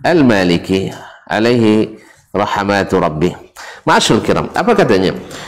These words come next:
Wa Sufyan ats-Tsauri, saya tanya pula Sufyan ats-Tsauri, wal Laits bin Sa'ad,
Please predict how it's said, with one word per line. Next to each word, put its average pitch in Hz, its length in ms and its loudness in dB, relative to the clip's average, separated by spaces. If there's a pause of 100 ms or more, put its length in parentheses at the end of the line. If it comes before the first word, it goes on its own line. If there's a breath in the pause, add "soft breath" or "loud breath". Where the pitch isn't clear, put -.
(320 loud breath)
Wa 160 160 6
Sufyan 254 480 4
ats-Tsauri, 156 640 4
saya 110 240 0
tanya 151 320 4
pula 185 160 6
Sufyan 180 720 2 (320)
ats-Tsauri, 135 800 4 (880 loud breath)
wal 147 320 6
Laits 214 400 6
bin 202 240 4
Sa'ad, 196 400 2